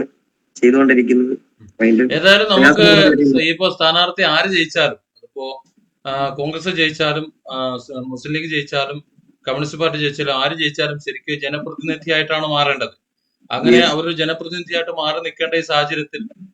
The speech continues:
Speaker 2: ജയിക്കാൻ വേണ്ടി ഏതറ്റം വരെയും, ആ, ജനങ്ങളെ തമ്മിൽ അടുപ്പിച്ച്, തമ്മിൽ ഭിന്നിപ്പിച്ച്, ചോര ഒഴുക്കി, കോപ്പ് പൊട്ടിച്ചും, ആളെ കൊന്നും ഒക്കെ ഇത്തരത്തിൽ, ആ, എന്താ പറയാ, ആ, ഒരു ജീവിതത്തെ ദുരിതമാക്കിയിട്ട് ഒരു സ്ഥാ-, ഒരു സ്ഥാനം ഏറ്റെടുത്തുകൊണ്ട് ജനപ്രതിനിധി ആയിക്കൊണ്ട്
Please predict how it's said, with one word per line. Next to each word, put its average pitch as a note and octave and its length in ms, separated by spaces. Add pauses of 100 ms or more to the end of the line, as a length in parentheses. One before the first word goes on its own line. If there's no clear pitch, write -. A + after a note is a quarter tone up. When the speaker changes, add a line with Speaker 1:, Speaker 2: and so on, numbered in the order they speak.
(240)
Speaker 2:
ജയിക്കാൻ E3 400
വേണ്ടി F#3 220
ഏതറ്റം F3 400
വരെയും, E3+ 280 (140)
ആ, C#3 320
ജനങ്ങളെ D#3+ 360
തമ്മിൽ D#3+ 220
അടുപ്പിച്ച്, D3+ 380
തമ്മിൽ D3 380
ഭിന്നിപ്പിച്ച്, D3 520
ചോര C#3+ 260
ഒഴുക്കി, D3 540
കോപ്പ് C3+ 220
പൊട്ടിച്ചും, D3 560 (180)
ആളെ C3+ 200
കൊന്നും D3 400 (600)
ഒക്കെ C#3+ 220
ഇത്തരത്തിൽ, D#3 680
ആ, C3 60 (260)
എന്താ - 240
പറയാ, C#3+ 320 (200)
ആ, B2+ 60 (160)
ഒരു - 220
ജീവിതത്തെ D3+ 420
ദുരിതമാക്കിയിട്ട് D3+ 760
ഒരു C#3 80
സ്ഥാ-, C3+ 280
ഒരു C3+ 220 (460)
സ്ഥാനം C#3 400
ഏറ്റെടുത്തുകൊണ്ട് C#3+ 520
ജനപ്രതിനിധി C3+ 540
ആയിക്കൊണ്ട് C#3+ 420